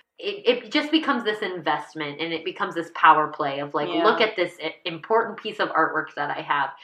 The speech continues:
Speaker 1: And at that point, it becomes problematic because I think, and, and this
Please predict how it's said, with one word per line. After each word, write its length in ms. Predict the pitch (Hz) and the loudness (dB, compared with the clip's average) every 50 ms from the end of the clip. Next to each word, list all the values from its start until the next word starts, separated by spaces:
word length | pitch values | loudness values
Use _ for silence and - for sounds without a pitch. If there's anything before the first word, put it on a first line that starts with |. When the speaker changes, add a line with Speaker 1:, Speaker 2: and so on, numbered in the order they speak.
| - - - - | -20 -20 -12 -6
Speaker 1:
And 140 | 214 220 240 | -2 0 0
at 100 | 247 - | 4 6
that 220 | 330 359 403 - - | 8 8 8 8 4
point, 320 | 294 285 277 269 254 220 | 0 0 0 0 0 -2
it 120 | 220 226 226 | -4 -6 -6
becomes 340 | 233 220 - 254 240 233 - | -4 -2 0 0 0 -2 0
problematic 680 | - - 220 220 208 214 247 302 349 330 269 254 - - | 6 6 8 8 6 4 2 2 4 2 2 -2 -6 -8
because 300 | 208 208 - 214 196 196 | -12 -8 -6 -4 -4 -2
I 220 | 196 190 190 - - - | -2 -4 -4 -4 -6 -8
think, 340 | - 214 208 208 196 - - - _ _ _ _ _ _ _ _ _ _ - | -6 -6 -6 -6 -10 -14 -16 -20 _ _ _ _ _ _ _ _ _ _ 4
and, 220 | 247 269 254 233 | 4 4 6 4
and 180 | 254 262 240 233 | 2 2 4 4
this 280 | 285 403 427 - - | 4 4 4 2 -2